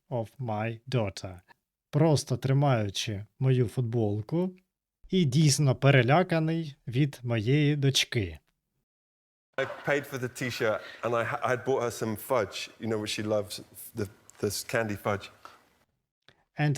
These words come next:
Speaker 1: I paid for the t-shirt. І я заплатив за футболку.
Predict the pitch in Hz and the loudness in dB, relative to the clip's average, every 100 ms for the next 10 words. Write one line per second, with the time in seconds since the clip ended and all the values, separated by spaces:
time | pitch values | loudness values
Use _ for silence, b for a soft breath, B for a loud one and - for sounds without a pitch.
0 | 147 151 165 156 120 - - - 127 123 | 0 0 4 4 4 -2 -14 -4 0 2
1 | 139 156 156 - - 107 107 180 185 - | 2 2 4 4 2 0 0 -2 -2 -12
2 | - _ _ _ - 151 147 151 113 92 | -20 _ _ _ 4 6 6 4 4 -2
3 | - 131 135 160 160 160 131 - 147 135 | -4 0 2 2 0 2 2 0 -2 0
4 | 120 175 135 104 101 101 - 190 | 0 0 -2 -2 -4 -6 -2 -2